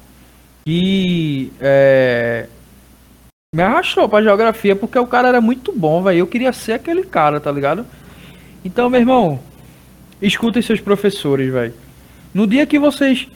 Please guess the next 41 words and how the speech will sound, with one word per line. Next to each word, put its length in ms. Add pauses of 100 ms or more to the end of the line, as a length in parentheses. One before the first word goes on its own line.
(240)
forem 400
pra 180
licenciatura, 840
vocês 360
vão 80
entender 640 (400)
o 160
quanto 640
de 180
merda 320
vocês 220
fizeram 380
enquanto 300
aluno, 420
velho. 200 (680)
E 60
quanto 280
vocês 280
tinham 180
aproveitado, 680
poderia 360
ter 140
escutado 400
seu 100
professor. 840 (560)
Hoje 220
em 40
dia 140
a 20
situação 420
poderia 380
tá 120
diferente, 680
tá 100
ligado? 360 (720)
Até 420
uma 140
besteira 480
ou 60
outra, 280
se, 340